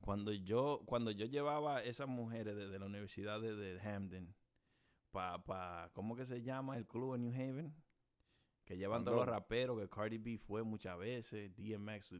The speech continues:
Speaker 1: went there.
Speaker 2: Ah, fue que bueno, ese donde se forman los tiroteos.
Speaker 1: En el downtown ahí, que esos gringuitos cogen pa' allá. Esa, esa, esa chamaquita,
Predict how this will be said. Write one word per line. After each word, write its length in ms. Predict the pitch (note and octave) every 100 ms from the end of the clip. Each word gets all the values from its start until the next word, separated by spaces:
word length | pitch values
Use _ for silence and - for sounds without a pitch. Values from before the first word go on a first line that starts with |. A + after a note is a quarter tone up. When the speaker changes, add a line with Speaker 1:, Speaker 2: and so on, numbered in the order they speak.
| -
Speaker 1:
went 300 | F#2 A2 G#2
there. 300 | A2+ A2+ B2+ - _ _ _ _
Speaker 2:
Ah, 160 | E2 F#2
fue 200 | G#2+ G#2
que 60 |
bueno, 300 | G#2 G2 G2
ese 160 | G#2+ A#2
donde 140 | G#2+
se 80 | G2+
forman 220 | F#2+ C3
los 160 | C#3+ B2
tiroteos. 440 | A2 F#2 F2 E2 - _ _ _ _ _ _ _ -
Speaker 1:
En 120 | G2+
el 160 | F#2 F#2
downtown 560 | G#2+ B2+ G#2+ G2 F2+ F#2
ahí, 300 | F2+ F2 D#2+ _ _ _
que 60 | F#2+
esos 160 | G2+ A#2
gringuitos 460 | A2+ A#2 A#2 A2
cogen 300 | G#2+ A#2 A#2
pa' 120 | F#2+
allá. 280 | F#2 G2 F#2+
Esa, 120 | G2 -
esa, 300 | A2 A#2+ B2
esa 220 | A2+ B2+
chamaquita, 720 | D#3 D#3 C3 - F#2+ - -